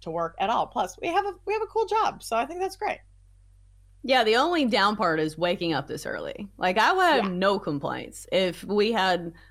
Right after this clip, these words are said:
Speaker 2: I always make this joke of, like, BetQL Daily. I'm like, "They have the perfect slot, dang it. We need to
Speaker 1: Mm-hmm.
Speaker 2: just knock them off."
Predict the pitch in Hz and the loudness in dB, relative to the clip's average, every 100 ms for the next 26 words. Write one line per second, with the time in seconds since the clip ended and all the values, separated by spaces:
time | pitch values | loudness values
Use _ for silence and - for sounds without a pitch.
0 | - 226 240 269 247 214 214 196 - 180 | 0 4 6 4 4 0 0 -2 -2 2
1 | 165 165 156 160 151 151 165 185 - - | 2 2 0 2 0 -2 0 2 2 2
2 | 180 160 156 147 139 147 180 170 170 302 | 2 2 2 0 0 0 -2 -2 0 0
3 | 302 214 - - 202 - 185 - 185 175 | 2 -2 -4 -2 0 0 -4 -2 0 2
4 | 165 151 208 196 190 190 - - - - | 0 0 0 0 0 -2 -4 -12 -20 -4
5 | 254 254 196 180 170 190 175 175 175 160 | 0 2 2 0 -2 2 2 2 0 2
6 | 165 156 147 | 2 2 2